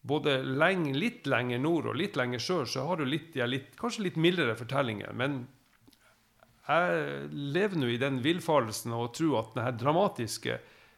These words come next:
naturen med tagger og høye fjell og tinner, som vi så herlig å ha her i, i Ofoten, da, har vært med også å skape de her trollene og mystikken. Men også fordi det var en,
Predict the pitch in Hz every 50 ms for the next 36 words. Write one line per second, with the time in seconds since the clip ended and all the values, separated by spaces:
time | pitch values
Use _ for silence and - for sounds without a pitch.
0 | _ _ - 120 127 123 - 180 180 151 120 110 113 113 113 135 156 185 175 135
1 | 139 131 117 104 - - - - - 123 123 120 104 127 156 170 170 160 131 110
2 | - - 151 151 127 117 113 107 - - 156 175 165 123 - - - - 113 113
3 | 113 113 117 117 120 117 - - - - - - - - - _ - - - 120
4 | 117 143 147 143 120 117 117 156 165 127 113 113 113 107 110 113 117 120 113 110
5 | 110 - - _ _ _ _ _ _ _ _ _ _ _ _ _ _ _ _ _
6 | _ _ _ - 180 180 175 165 165 190 202 190 - 175 180 147 117 113 117 123
7 | 123 151 185 196 - - 202 208 170 139 160 175 - - 123 113 - - - 151
8 | 170 165 - 120 110 110 104 113 - - - 160 160 147 117 107 101 107 107 107
9 | 110 117 120 127 120 117 - - 151 165 - - 113 107 107 117 107 - - _
10 | _ _ _ _ _ - 147 170 190 220 220 - 220 156 123 120 - - - _
11 | - - - - - _ - - 147 165 170 147 143 139 165 160 143 131 127